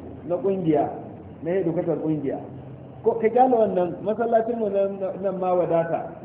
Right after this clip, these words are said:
na Makodi, shi ma yana da girman da in ka shigo ta can abin nan kafin ka yi wannan za ka iya samun ka rasa raka'a, ko kuma dole sai dai ka samu raka'a a cikin irin wannan yanayi.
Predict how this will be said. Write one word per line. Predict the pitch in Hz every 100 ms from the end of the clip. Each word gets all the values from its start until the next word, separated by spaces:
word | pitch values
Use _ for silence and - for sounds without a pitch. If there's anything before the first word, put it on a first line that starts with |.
| 147
na | 165 170 170 165
Makodi, | 143 160 156 - - - -
shi | -
ma | 202
yana | 220 208
da | 160
girman | 147 175 175 165
da | 147 - - - - -
in | 165 175
ka | 185 170
shigo | 170 180
ta | 185
can | 196 180
abin | 165 170
nan | 156
kafin | 151 147 143
ka | 143
yi |
wannan | 160 151 165 170 165 - - - - -
za | 175
ka | 185
iya | 160 160 156
samun | 151 151 131 110
ka | 131
rasa | 160 160 131 123
raka'a, | 143 160 139 127 - - -
ko | - 165
kuma | 165
dole | 165 180 165 165
sai |
dai | 165 170
ka | 165
samu | 147 156
raka'a | 160 165 139
a | 131
cikin | 143 151
irin | 143
wannan | 135 117 117
yanayi. | 117 101